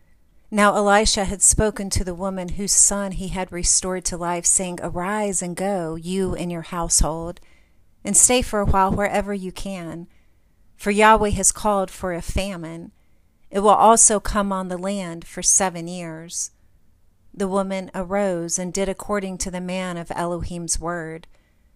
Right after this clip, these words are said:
She went with her household and lived in the land of Philistines for seven years. At the end of seven years, the woman returned from the land of the Philistines.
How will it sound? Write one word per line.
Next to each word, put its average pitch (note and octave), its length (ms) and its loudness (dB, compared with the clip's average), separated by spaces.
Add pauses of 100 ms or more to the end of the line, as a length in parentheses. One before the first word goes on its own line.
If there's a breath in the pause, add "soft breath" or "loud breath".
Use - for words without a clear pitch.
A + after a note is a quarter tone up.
(320)
She - 240 0
went G#3+ 300 0
with G#3+ 200 -6
her G3 100 -4
household F#3+ 720 0
and F3+ 180 -6
lived G3+ 320 0
in F3 80 -4
the E3+ 100 -6
land F3+ 300 -6
of F3 80 -4
Philistines F3 840 -2
for F3 120 -10
seven F3 440 0
years. E3 640 -6 (920)
At G3 160 2
the A3 100 4
end B3+ 300 2
of G#3 100 -2
seven G3+ 380 4
years, F#3 340 -4
the G3 100 -4
woman F#3+ 340 -4
returned F3+ 640 -4
from - 200 -10
the E3+ 100 -6
land E3 360 -6
of D#3+ 120 -12
the E3 80 -8
Philistines. E3 1000 -6